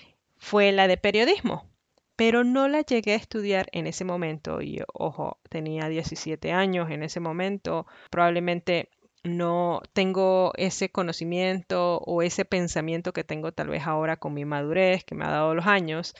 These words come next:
pero bueno, en ese momento yo lo que decía era una carrera demasiado llena, que no iba a tener cómo, cómo sacarla adelante o cómo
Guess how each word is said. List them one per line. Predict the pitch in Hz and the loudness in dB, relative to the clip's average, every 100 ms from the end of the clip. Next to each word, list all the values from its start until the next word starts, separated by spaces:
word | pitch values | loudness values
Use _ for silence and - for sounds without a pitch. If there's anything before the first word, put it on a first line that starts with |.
| - - - - - | -20 -20 -20 -8 0
pero | 202 202 | 4 6
bueno, | 196 156 - _ | 6 4 -4 _
en | 220 | 2
ese | 233 285 | 2 2
momento | 269 226 214 226 | 2 2 0 -2
yo | 220 214 | -2 -2
lo | 220 | -2
que | - | -4
decía | 190 175 - 185 | -4 -4 -2 0
era | 180 180 - - | 0 0 -4 -4
una | 208 214 | -2 -2
carrera | - 170 151 - - 165 156 185 247 - _ | -4 -6 -4 -4 -2 0 0 -2 -4 -10 _
demasiado | 165 175 160 147 - 156 151 | -6 -4 -4 -6 -4 -2 -2
llena, | 151 247 269 262 262 254 254 - - _ | 0 2 4 4 2 2 0 -4 -14 _
que | - 165 | -4 -2
no | 160 | -2
iba | 156 156 | -2 -2
a | 147 | -4
tener | 143 143 147 123 - _ _ - | -6 -6 -6 -8 -14 _ _ -4
cómo, | 165 165 151 - | -2 -2 -6 -8
cómo | - 180 | -6 -4
sacarla | 190 - 165 156 156 | -4 -4 -2 -2 -2
adelante | 147 156 226 254 202 | -2 0 0 0 -2
o | 165 | -4
cómo | - 165 165 170 | -4 -4 -2 -2